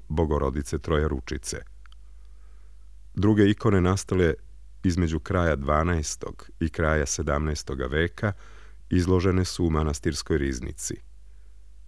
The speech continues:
Neke od njih, kao one iz trinaestog veka, mozaična ikona Bogorodice oko hiljadu dvesta šezdesete, ikone Hrista i Bogorodice oko hiljadu dvesta šezdesete, remek dela su svoje epohe.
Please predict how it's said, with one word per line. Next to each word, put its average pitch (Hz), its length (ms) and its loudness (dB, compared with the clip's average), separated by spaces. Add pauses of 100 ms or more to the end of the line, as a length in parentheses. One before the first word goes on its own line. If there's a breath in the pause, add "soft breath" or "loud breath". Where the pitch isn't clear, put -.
(320)
Neke 104 380 6
od 92 120 8
njih, 87 340 2
kao 95 200 6
one 90 240 4
iz 80 200 -2 (100)
trinaestog 87 640 2
veka, 71 360 0
mozaična 80 600 0
ikona 78 340 -2
Bogorodice 73 680 0
oko 67 200 -6
hiljadu 76 320 -6
dvesta 73 360 -4
šezdesete, 76 760 -2 (640 loud breath)
ikone 95 380 4
Hrista 95 500 0
i 69 80 0
Bogorodice 73 760 0
oko 64 240 -8
hiljadu 76 320 -4
dvesta 76 380 -2
šezdesete, 76 760 -2 (460 soft breath)
remek 90 380 4
dela 78 280 2
su - 140 -4
svoje 73 380 -2
epohe. - 560 -6